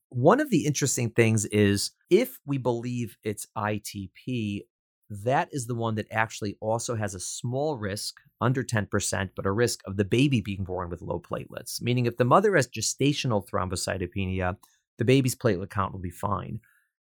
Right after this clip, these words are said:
If she has I T P, there is a percentage of those babies where the antibodies that are doing it to the mother get to the baby and attack,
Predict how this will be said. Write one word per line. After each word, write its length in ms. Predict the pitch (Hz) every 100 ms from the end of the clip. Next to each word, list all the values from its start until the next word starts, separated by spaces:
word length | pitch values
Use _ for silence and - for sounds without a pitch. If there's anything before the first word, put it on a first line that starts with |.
| -
If 100 | 139
she 180 | - 135
has 220 | 160 180 -
I 180 | 127 120
T 200 | - 113
P, 240 | - 160
there 160 | 131 92
is 160 | 117
a 60 | 127
percentage 640 | - 110 - 131 127 110
of 100 | 113
those 200 | 101 92
babies 520 | 95 117 131 104 95 -
where 120 | 98
the 140 | 98
antibodies 600 | 113 117 - 104 101 101
that 120 | 98 95
are 200 | 92 -
doing 280 | - 101 101
it 100 | 95 -
to 80 | -
the 60 | 95
mother 440 | 120 135 107 95 -
get 200 | - -
to 80 | -
the 80 | 101
baby 340 | 95 98 98
and 100 | 95
attack, 440 | 90 - 104 104